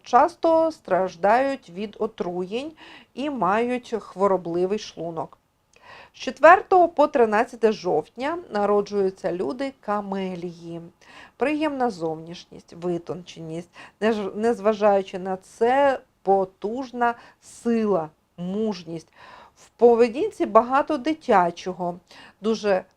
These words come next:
прекрасно, а, відшліфовані артистичні, е, здібності.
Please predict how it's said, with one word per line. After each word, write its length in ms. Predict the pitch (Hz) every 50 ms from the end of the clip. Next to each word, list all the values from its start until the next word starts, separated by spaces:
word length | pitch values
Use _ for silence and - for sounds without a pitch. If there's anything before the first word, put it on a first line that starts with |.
| _ _ -
прекрасно, 1000 | 214 226 220 220 - 220 196 202 190 202 247 294 294 - - 277 233 233 - - - - - - - -
а, 140 | - 202 202
відшліфовані 840 | 196 220 - - - 202 196 - - 214 240 277 294 285 277 262 - _ -
артистичні, 1160 | 220 254 302 320 - - 302 294 - - _ - 190 165 - - - - 220 233 262 269 - _ _ _ _ _ - -
е, 280 | 196 190 196 190 185 185
здібності. 760 | 180 165 160 185 185 - - - - - - _ - 160